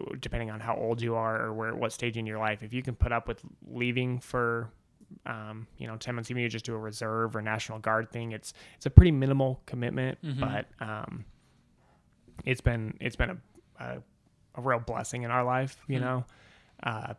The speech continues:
Speaker 1: paying two hundred dollars in insurance and then no copays, no,
Speaker 2: That's awesome.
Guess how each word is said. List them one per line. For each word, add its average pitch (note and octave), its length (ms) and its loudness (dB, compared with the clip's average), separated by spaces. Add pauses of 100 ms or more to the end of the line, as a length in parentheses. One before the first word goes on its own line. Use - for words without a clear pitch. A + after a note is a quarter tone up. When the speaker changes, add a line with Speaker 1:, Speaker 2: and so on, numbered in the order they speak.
(600)
Speaker 1:
paying A#2 320 -4
two - 160 -6
hundred A2+ 200 -8
dollars A2+ 320 -4
in A#2 80 -4
insurance A2+ 480 -10
and A2+ 100 -10
then G#2+ 260 -10 (260)
no A2+ 200 -6
copays, A#2+ 640 -2
no, A2+ 120 -10
Speaker 2:
That's A2 240 -6
awesome. A2 460 -12